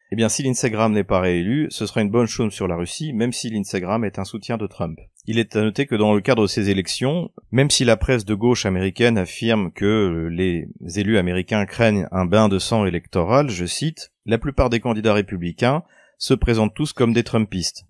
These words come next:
Le soutien quasi total des républicains à la désignation de Amy Coney Barrett à la tête de la Cour suprême, donc, euh, Amy Coney Barrett est une catholique militante anti-avortement, eh bien ce soutien a montré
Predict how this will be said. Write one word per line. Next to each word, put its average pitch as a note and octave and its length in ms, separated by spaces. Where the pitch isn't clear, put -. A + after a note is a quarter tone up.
Le A#2 280
soutien B2 680
quasi G#2+ 300
total G#2+ 540
des G2 100
républicains G2 800
à F#2+ 120
la F2+ 180
désignation G2+ 720
de F2+ 320
Amy G#2 380
Coney G2+ 300
Barrett G2+ 520
à E2 180
la F2 120
tête F#2 240
de F#2+ 100
la E2+ 320
Cour - 160
suprême, B2+ 520
donc, F2 260
euh, F#2 300
Amy G2 200
Coney F2 240
Barrett F#2 400
est F2 200
une D#2 360
catholique G2 540
militante F#2 680
anti-avortement, F2 920
eh A2+ 80
bien C3+ 160
ce - 140
soutien A2+ 480
a G2 40
montré C3 500